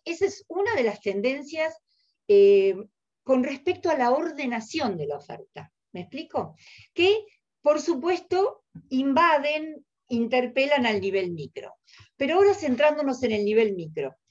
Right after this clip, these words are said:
nuestra, nuestro criterio de invitación. Nuestro criterio de invitación fue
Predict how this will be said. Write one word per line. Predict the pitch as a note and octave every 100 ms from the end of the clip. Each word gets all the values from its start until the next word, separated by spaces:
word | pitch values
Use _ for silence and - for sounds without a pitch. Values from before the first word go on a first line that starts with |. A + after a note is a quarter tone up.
| _ _ _ -
nuestra, | C4+ G4 G4 G4 F4+ E4 D4+ C4+ B3+
nuestro | C4 E4+ E4+ C4
criterio | C4 A3+ E4+ E4 D#4+
de | B3+
invitación. | A#3 A3 A3+ A3 - E3+ D3 D3+ - - -
Nuestro | C4 C#4
criterio | C#4+ D4+ G#4 A#4+
de |
invitación | B3+ A3 A3 A3 D#4 F4+ G4 _
fue | - D4+ G#4